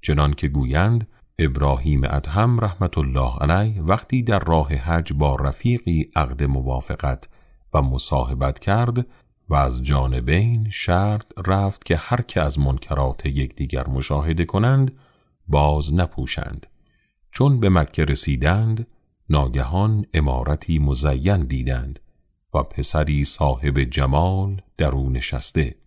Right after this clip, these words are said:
ابراهیم در او نگریست و نظر مکرر گردانید. رفیقش او را بدان مؤاخذه کرد. ابراهیم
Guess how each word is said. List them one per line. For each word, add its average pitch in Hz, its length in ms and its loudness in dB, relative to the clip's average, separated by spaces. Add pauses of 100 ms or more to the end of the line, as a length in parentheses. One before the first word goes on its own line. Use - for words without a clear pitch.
(400)
ابراهیم 110 640 4
در 85 280 2
او 85 140 2
نگریست 73 800 0
و 73 280 2
نظر 69 480 0
مکرر 73 600 0
گردانید. 64 840 -4 (480)
رفیقش 120 720 0
او 95 160 2
را 87 280 2
بدان 73 400 2
مؤاخذه 73 720 0
کرد. - 540 -8 (300)
ابراهیم 67 680 0